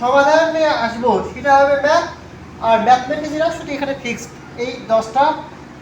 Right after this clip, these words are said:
দশটা কর্তৃক বা দশটা সংখ্যাকে আমরা কি বলবো? শুধু ম্যাথমেটিক্সটা বলবো। তার মানে ম্যাথটা কিন্তু অনেক বড়। কেন বড়?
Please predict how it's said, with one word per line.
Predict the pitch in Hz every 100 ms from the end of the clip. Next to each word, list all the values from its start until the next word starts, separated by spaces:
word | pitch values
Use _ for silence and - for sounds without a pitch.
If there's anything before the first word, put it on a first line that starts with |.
| - 147
দশটা | 220 220 277
কর্তৃক | 269 247 - 277 233
বা | 254
দশটা | 247 240 269
সংখ্যাকে | - 254 277 262
আমরা | 262 262
কি | 262 262
বলবো? | 262 277 370 - - - - -
শুধু | 233 277
ম্যাথমেটিক্সটা | 233 226 220 220 - 240
বলবো। | 202 170 151 143 - - - -
তার | 185 220
মানে | 269 302 370 - - -
ম্যাথটা | 208 - - 294
কিন্তু | 294 285 330 339 349 - -
অনেক | 233 240 254 254 -
বড়। | 226 185 147 - - - - -
কেন | 240 240 285
বড়? | 294